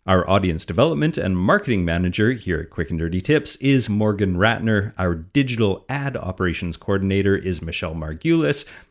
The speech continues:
And our digital assistant is Emily Miller. And I want to send an extra special shout out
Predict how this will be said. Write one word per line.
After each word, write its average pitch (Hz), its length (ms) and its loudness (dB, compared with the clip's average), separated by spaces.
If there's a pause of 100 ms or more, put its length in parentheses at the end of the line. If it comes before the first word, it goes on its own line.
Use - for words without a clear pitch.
(160)
And 107 300 0
our 85 220 0
digital 131 560 0
assistant 120 500 0
is 92 200 0
Emily 101 360 0
Miller. 87 400 -2 (260)
And 131 300 4
I 95 140 0
want 92 200 0
to 87 60 -2
send 98 400 -2
an 85 220 -6 (180)
extra - 400 -6
special 139 460 -2
shout 123 280 2
out 120 240 2